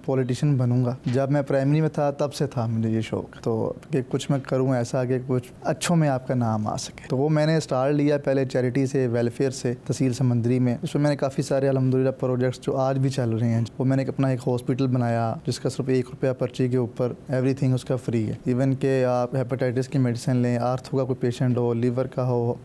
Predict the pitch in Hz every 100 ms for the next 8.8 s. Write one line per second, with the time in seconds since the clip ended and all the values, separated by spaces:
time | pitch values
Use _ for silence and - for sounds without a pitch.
0 | - 135 123 127 127 127 120 123 135 123
1 | 117 143 156 147 120 - - 139 143 143
2 | 135 139 - - 123 127 - 131 131 113
3 | 107 113 - 139 165 151 151 151 160 151
4 | 143 131 139 139 135 127 123 135 135 -
5 | - - 131 135 131 123 123 123 123 120
6 | 120 117 - 123 127 123 123 127 123 123
7 | - - 143 - 147 143 143 143 135 135
8 | 135 131 127 123 131 120 123